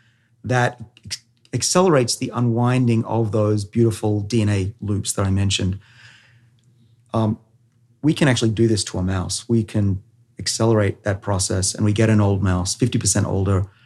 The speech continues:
and it has this bent spine, kyphosis, it has gray hair, its organs are old. So we now can control aging in the forwards direction.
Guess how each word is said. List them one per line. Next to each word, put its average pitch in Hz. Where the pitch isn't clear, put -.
and 117
it -
has 123
this 107
bent 120
spine, 110
kyphosis, 110
it 101
has 95
gray 107
hair, 104
its 110
organs 104
are 101
old. 101
So -
we 131
now 156
can 147
control 117
aging 117
in 104
the 101
forwards 107
direction. 95